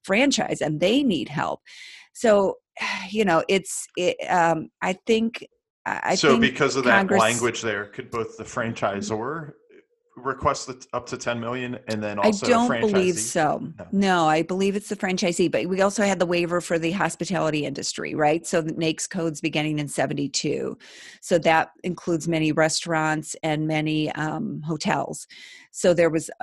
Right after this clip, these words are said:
Speaker 1: there was that waiver for the nakes codes. So that's presumably where that, where that exception came about and where they determined that they qualify. <laughs> But, but I can also tell you, Brad, 'cause I read a lot of, um, legal blogs on the affiliation rules, trying to, trying to write about it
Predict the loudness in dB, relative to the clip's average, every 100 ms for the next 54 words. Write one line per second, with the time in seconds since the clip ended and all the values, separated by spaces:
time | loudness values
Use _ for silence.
0 | 0 2 4 2 2 0 2 0 0 -4
1 | -2 -2 2 0 -2 -4 -4 -4 -8 2
2 | 4 6 4 2 -2 -6 -6 -2 0 2
3 | 2 0 2 2 2 2 2 2 0 0
4 | -6 _ _ -10 0 0 2 0 0 -4
5 | -8 -4 -4 -4 -4 -4 -4 -6 -6 -10
6 | -14 -14 _ _ -4 -2 -2 -2 0 0
7 | -2 -4 -4 -4 -4 -6 -4 -2 -2 0
8 | 2 2 0 -2 0 2 2 2 0 2
9 | 2 4 4 6 6 4 -2 -12 -8 2
10 | 4 6 4 4 4 6 4 2 -4 -2
11 | 0 0 -2 2 4 6 6 4 4 4
12 | 2 0 2 2 2 0 4 4 2 0
13 | -2 0 -2 -2 0 4 4 2 -6 _
14 | _ -12 -2 2 2 4 4 6 4 2